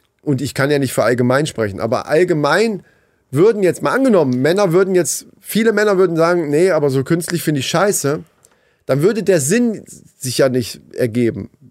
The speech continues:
weil die das ja meistens, gut, vielleicht machen sie es auch für sich selbst, weil sie selber sich schöner finden dann, das mag ja auch alles sein, aber was ist das für ein merkwürdiges Bild? Ich glaube nämlich eher, und das ist nur eine Theorie, Entschuldigung, ist nur eine Theorie,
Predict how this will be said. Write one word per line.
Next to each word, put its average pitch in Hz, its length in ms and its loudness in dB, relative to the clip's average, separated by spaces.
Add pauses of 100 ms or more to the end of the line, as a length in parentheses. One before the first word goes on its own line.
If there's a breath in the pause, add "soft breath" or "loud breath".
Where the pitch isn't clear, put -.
(160)
weil 143 300 2
die 170 120 -2
das 175 200 0
ja 170 100 2
meistens, 160 440 0
gut, 165 200 0 (380)
vielleicht 139 340 -2
machen 135 200 -2
sie 123 60 -6
es 120 100 -6
auch 135 120 -2
für 139 160 -4
sich 127 180 -6
selbst, 175 340 0
weil 139 140 2
sie 117 100 -2
selber 185 400 2
sich 160 200 -4
schöner 208 380 2
finden 190 360 -2
dann, 170 220 -2
das 127 160 -2
mag 160 240 0
ja 180 80 2
auch 226 140 0
alles 185 260 0
sein, 175 300 -2 (360 soft breath)
aber 135 180 0
was 160 140 -2
ist 180 160 -4
das 180 140 0
für - 80 -2
ein 170 80 0
merkwürdiges 170 580 0
Bild? 160 380 -4 (840)
Ich 175 180 -6
glaube 208 340 2
nämlich 208 280 -2
eher, 220 220 0
und 180 120 -2
das 165 180 0
ist 147 220 -10
nur 170 220 4
eine 269 140 2
Theorie, 262 400 0
Entschuldigung, 208 500 0
ist 170 80 -2
nur 196 120 0
eine 214 120 0
Theorie, 185 420 -2